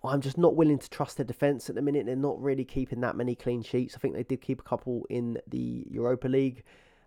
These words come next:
um, but I think Dunk's a risk. Estepinan's out. So, yeah, for me, I,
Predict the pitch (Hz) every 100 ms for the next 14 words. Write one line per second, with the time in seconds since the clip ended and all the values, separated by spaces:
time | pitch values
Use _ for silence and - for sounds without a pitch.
0 | - 107 101 - 110 - 127 139 - -
1 | 135 131 131 - - - - 120 - 127
2 | 135 139 131 123 135 131 - - 113 110
3 | 107 _ - _ _ _ _ - 107 95
4 | - 135 139 127